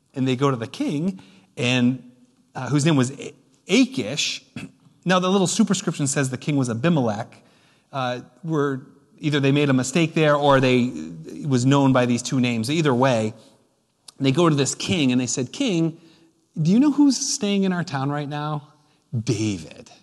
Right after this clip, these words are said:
You know who David loves to kill? Us. This is a problem." David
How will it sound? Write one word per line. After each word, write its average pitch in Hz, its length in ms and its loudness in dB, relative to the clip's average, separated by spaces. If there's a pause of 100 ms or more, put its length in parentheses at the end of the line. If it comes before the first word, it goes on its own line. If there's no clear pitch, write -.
(600)
You 143 120 4
know 220 100 6
who 262 140 6
David 220 320 4
loves 208 200 2
to 208 80 0
kill? 190 440 0 (240)
Us. - 500 -6 (800)
This 190 160 6
is 185 100 4
a 185 60 2
problem." 127 580 0 (720)
David 202 560 6